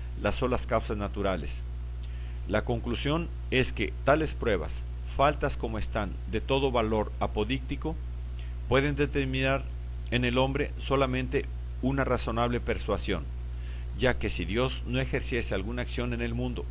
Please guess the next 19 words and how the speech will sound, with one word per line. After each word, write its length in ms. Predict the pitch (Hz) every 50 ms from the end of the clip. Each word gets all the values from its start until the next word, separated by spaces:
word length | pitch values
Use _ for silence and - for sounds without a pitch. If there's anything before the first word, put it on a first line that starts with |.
| - - - - - - - -
¿a 140 | 98 101 -
qué 160 | - 110 113
fin 220 | - - 135 127
se 140 | 120 - 131
afirmaría, 580 | 113 - - 113 113 110 107 107 117 120 117 - - - - - - - - - - - - - -
a 100 | - 104
qué 180 | - - 135 127
fin 220 | 123 - 131 123
se 100 | 110 -
afirmaría 500 | 117 - - 113 98 98 98 98 107 113
su 120 | 110 - 117
existencia? 640 | 113 - - 110 - - 127 131 127 123 127 151 165 - - - - - - - - - - - - -
La 100 | - 98
acción 320 | 95 92 - - 131 143 143
de 100 | 147 135
Dios 240 | 127 135 127 -
en 80 | 131 110
el 120 | 107 104
mundo 380 | 98 117 135 147 - - 101 85